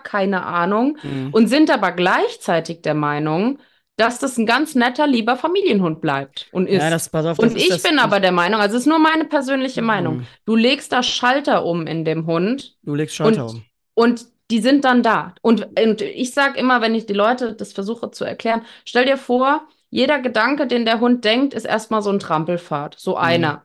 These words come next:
Speaker 1: Ne?
Speaker 2: Genau.
Speaker 1: Ein, so ein, einfach nur mal durch hohes Gras gelaufen. Dann denkt er den Gedanken zehnmal, dann siehst du schon, da wächst schon weniger Gras.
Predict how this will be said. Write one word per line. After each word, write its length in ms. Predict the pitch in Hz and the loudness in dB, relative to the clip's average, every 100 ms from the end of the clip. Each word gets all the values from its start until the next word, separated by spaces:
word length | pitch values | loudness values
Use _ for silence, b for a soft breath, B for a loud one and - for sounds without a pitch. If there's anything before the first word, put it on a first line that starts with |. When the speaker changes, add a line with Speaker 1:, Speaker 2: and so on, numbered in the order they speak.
| _ - | _ -2
Speaker 1:
Ne? 160 | 240 | 0
Speaker 2:
Genau. 120 | 156 | 0
Speaker 1:
Ein, 180 | 196 254 | -2 0
so 60 | 262 | 0
ein, 140 | 247 - - - | -2 -6 -14 -4
einfach 340 | 180 294 311 | -2 -2 0
nur 140 | 285 277 | 4 4
mal 140 | 277 | 4
durch 200 | 247 247 | 2 2
hohes 240 | 226 220 | 2 0
Gras 320 | - 160 156 - | 0 -2 -2 -4
gelaufen. 560 | 165 156 160 180 175 B B _ | -2 -2 -4 -8 -12 B B _
Dann 160 | 214 220 | 2 2
denkt 220 | 254 269 | 2 0
er 60 | 254 | 2
den 180 | 240 240 | 2 2
Gedanken 400 | 208 226 208 196 | 0 0 -2 -2
zehnmal, 460 | 247 254 277 285 | 0 2 2 2
dann 300 | 262 247 240 | 2 -2 -4
siehst 280 | 254 254 - | -4 -6 -6
du 80 | 254 | -6
schon, 280 | - 240 240 | -2 0 2
da 140 | 208 | 0
wächst 240 | 190 - | -2 -2
schon 200 | - 185 | -2 0
weniger 360 | 165 156 151 156 | 0 -2 -2 -8
Gras. 400 | - 160 156 | -8 -8 -8